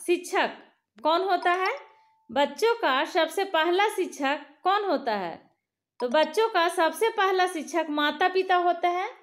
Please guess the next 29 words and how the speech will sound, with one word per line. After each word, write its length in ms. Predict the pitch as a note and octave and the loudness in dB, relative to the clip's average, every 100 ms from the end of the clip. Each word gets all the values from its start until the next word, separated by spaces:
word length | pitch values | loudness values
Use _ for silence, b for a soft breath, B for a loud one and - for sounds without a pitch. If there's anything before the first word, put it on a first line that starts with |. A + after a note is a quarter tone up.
| b b b b - | b b b b -4
और 200 | C4+ C#4+ | 0 0
जन्म 420 | A#3+ E4 G#4 A#4 | 2 0 0 -2
से 160 | G#4+ F#4+ | -2 0
लेकर 420 | D#4 D4 C#4+ C#4+ | 2 2 2 2
बड़े 280 | A#3+ D4+ G#4+ | 2 2 2
होने 320 | G4+ F4+ D#4+ | 2 0 0
तक 240 | D#4 D#4 | 0 -4
किसी 280 | D#4+ E4 G4 | -4 -4 -2
भी 120 | G4+ | -2
प्रकार 480 | G4+ E4 C#4+ D#4 D#4 | 0 -2 -2 -2 -2
के 140 | D#4+ | -2
कार्य 300 | D#4 D4+ D4+ D4+ | -4 -2 -2 -2
को 100 | D4+ | -6
करने 360 | D4 C#4+ C#4+ | 0 0 0
की 120 | E4+ F4 | -4 -4
प्रक्रिया 480 | D4+ C4 C#4+ C#4 | -4 -4 -4 0
सिखाती 600 | D#4 D4+ - C#4 C#4 D#4 E4 | -2 -2 -6 -4 -4 -4 -2
है। 300 | F#4 C5 G#4+ | -2 -4 -8
यह 180 | A#3 C4 | -2 -2
दूध 380 | A3+ D#4 G#4+ - | -2 0 0 0
पीने 240 | E4 D#4+ | -4 -2
से 120 | F4 E4 | -2 0
लेकर 300 | C#4 C#4+ D#4+ | 0 0 -2
सोने, 440 | D#4 C#4+ C#4+ E4 | -2 -2 0 -2
चलने, 440 | E4+ C#4 B3 C4 | -2 -2 -2 -2
हंसने 520 | E4 C#4 C4+ C4+ D#4+ B B B - | -4 -4 -4 -6 -6 B B B -10
सभी 440 | - G#4+ G4 A#4 | 0 2 4 4
रूप 220 | G#4+ F#4+ D#4 | 4 2 0
में 360 | E4+ A4+ D5 | -2 -2 -6